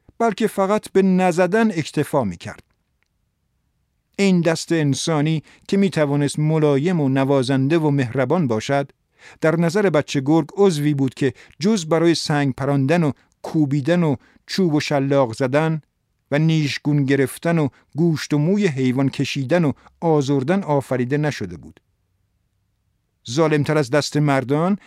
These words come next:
دست کودکان بود و سپید دندان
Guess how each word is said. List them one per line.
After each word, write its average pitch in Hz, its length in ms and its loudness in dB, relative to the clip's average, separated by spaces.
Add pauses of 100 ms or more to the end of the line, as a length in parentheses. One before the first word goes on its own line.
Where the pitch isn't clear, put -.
(200)
دست 185 260 0
کودکان 190 680 0
بود 92 220 -10 (640)
و 135 80 -2
سپید 156 340 -2
دندان 185 340 2